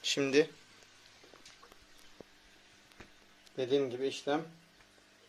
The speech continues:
yavru olan izopotlardan bir miktar bu eski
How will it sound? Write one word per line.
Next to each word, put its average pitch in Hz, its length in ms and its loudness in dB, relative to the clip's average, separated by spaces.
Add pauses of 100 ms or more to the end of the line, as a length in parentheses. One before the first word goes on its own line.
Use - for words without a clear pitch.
(440)
yavru 143 340 6
olan 139 280 4 (1300)
izopotlardan 135 880 -2 (2000)
bir 139 80 -2
miktar 135 540 0 (380)
bu 139 220 0 (2000)
eski 139 380 -8